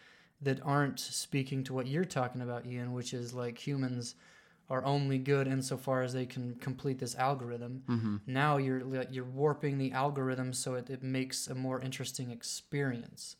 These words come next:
Speaker 2: Mm-hmm.
Speaker 1: And so this is kind of the catch twenty-two that I see is, like, if we just try to optimize infinitely,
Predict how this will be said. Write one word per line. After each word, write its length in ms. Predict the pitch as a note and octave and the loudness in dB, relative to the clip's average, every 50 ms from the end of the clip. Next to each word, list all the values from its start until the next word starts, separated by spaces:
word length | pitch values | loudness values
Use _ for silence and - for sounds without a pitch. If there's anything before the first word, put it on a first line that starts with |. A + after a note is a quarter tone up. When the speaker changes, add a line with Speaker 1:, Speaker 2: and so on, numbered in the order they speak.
| _ - | _ -4
Speaker 2:
Mm-hmm. 300 | B2 G#2+ G2 G#2 A2 G#2+ G#2+ | -2 -2 0 0 -2 0 0
Speaker 1:
And 100 | C3+ C3+ | 0 0
so 60 | C3+ E3 | 2 4
this 160 | F#3+ G#3+ G#3+ | 4 6 6
is 100 | G#3 F#3+ | 4 4
kind 140 | - F#3+ F3+ | 4 6 6
of 60 | D#3+ | 6
the 120 | D3 C#3 | 4 4
catch 200 | - D#3+ D#3 - - | 2 0 0 0 0
twenty-two 380 | - D3 C#3+ C3+ - G3+ G3 | 2 2 2 4 6 6 6
that 100 | D#3 C#3 | 6 6
I 120 | C3+ C3 B2+ | 4 2 2
see 320 | B2 - - C3+ C3 C3 | 0 -2 0 0 0 0
is, 220 | C3 C3 B2+ - | 0 -2 -4 -4
like, 280 | C3+ C3+ B2+ B2+ B2 - | -2 -2 -2 -2 -4 -4
if 240 | C3+ C3+ C3 - - | -6 -8 -8 -6 -6
we 160 | D3+ C#3+ C3+ | -4 -4 -2
just 380 | C3+ C#3 - E3 - - - - _ _ _ _ _ _ _ _ _ _ _ _ _ _ _ - - - | -2 -2 -2 -2 -2 -4 -6 -8 _ _ _ _ _ _ _ _ _ _ _ _ _ _ _ -20 -16 -10
try 240 | - - - D#3+ D3+ | -4 2 4 4 4
to 80 | C#3 | 4
optimize 720 | C3+ C#3 C#3+ D3 D3 - D3+ C#3 C3+ C3 B2+ B2+ B2+ B2 B2 - | 4 4 2 2 2 0 0 0 0 0 0 0 -2 -4 -4 -2
infinitely, 760 | D#3+ E3 D#3+ D#3 - C#3+ C3 B2 B2+ B2 A#2+ A#2+ A#2 A#2+ A#2+ | 0 0 0 0 0 -2 -2 -4 -4 -8 -8 -8 -8 -10 -10